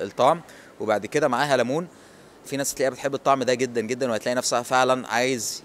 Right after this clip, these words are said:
ياخد من ال-، من المشروب دوت كل يوم، او عايز الطعم دوت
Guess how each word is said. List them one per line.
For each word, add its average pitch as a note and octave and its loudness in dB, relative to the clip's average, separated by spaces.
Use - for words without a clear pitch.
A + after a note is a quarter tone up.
ياخد C#3 0
من A2 -6
ال-، G2+ -4
من A2 -8
المشروب A#2 -2
دوت C3 6
كل C#3 0
يوم، C3 2
او G2+ -4
عايز B2+ 2
الطعم A#2+ 0
دوت C3+ 2